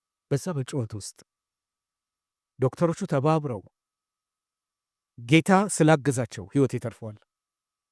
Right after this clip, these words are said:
«የአምስት ደቂቃ ልዩነት ነው» ነው ያሏት። ቢዘገይ ህይወቱን ያጣል። እና ከኩላሊት ጋር የተገናኘ የጤና ችግር እንዳለብኝ እኔም አላቅም፣ እኔም አላቅም። ግን በዚህ ጊዜ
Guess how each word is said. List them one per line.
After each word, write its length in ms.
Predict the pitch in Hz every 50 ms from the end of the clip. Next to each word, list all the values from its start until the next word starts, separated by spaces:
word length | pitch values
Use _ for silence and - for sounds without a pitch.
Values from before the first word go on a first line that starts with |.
| _ _ -
«የአምስት 240 | 233 285 311 262 -
ደቂቃ 200 | 240 214 202 - 202
ልዩነት 340 | 180 165 151 151 151 147 139 -
ነው» 100 | 143 135
ነው 100 | 120 113
ያሏት። 280 | 107 107 107 104 101 - - _ _ _ _ _ _ _ _ _ _ _ _ _ _ _ _ _
ቢዘገይ 340 | 147 151 139 131 - - - - _ _ _ _ _ _ _ _ _ _ _
ህይወቱን 300 | - 151 143 - - 113
ያጣል። 260 | 101 90 - - - _ _ _ _ _ _ _ _ _ _ _ _ _ _ _ _ _ _ _ _ -
እና 100 | 165 180 185
ከኩላሊት 460 | - 190 175 - 208 196 196 190 180 -
ጋር 140 | 156 175 165 160
የተገናኘ 460 | 147 - 170 151 156 156 151 147 147
የጤና 260 | 156 147 - 165 175 175
ችግር 280 | - - 170 156 185 165
እንዳለብኝ 400 | 156 151 165 160 160 160 160 190
እኔም 200 | 233 269 208 156
አላቅም፣ 320 | 131 110 98 - - - _ _ - 185 180 156 135 - _ _ _ _ _ _ _ _ -
እኔም 220 | 143 156 151 131
አላቅም። 300 | 117 98 92 95 - - _ _ _ _ _ _ _ _ _ _ _ _ _ _ _ _ _ _ _ _ _ -
ግን 200 | 123 135 151 165 220 339 349 233 - 139
በዚህ 460 | 113 139 135 120 110 101 123 151 180 190
ጊዜ 280 | 120 127 131 95 95 92